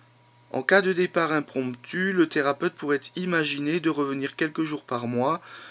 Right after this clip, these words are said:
pour terminer en douceur son départ, qu'il puisse proposer et instruire d'autres collègues. En cas de retraite du psychothérapeute,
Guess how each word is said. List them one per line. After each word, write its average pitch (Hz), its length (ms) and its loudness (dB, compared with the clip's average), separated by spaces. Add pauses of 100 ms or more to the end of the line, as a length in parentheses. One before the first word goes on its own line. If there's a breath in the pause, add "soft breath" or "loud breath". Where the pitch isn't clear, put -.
(120 loud breath)
pour - 160 -8
terminer 170 440 0
en 147 140 4
douceur 143 400 0
son 170 200 -4
départ, 147 540 -2 (720 loud breath)
qu'il 139 160 -8
puisse 135 220 -6
proposer 160 800 2
et 135 120 0
instruire 143 680 -2
d'autres 175 340 0
collègues. 82 560 -6 (2500 soft breath)
En 127 120 0
cas 202 200 4
de 202 100 2
retraite 165 400 2
du 160 120 -8
psychothérapeute, 135 1040 -4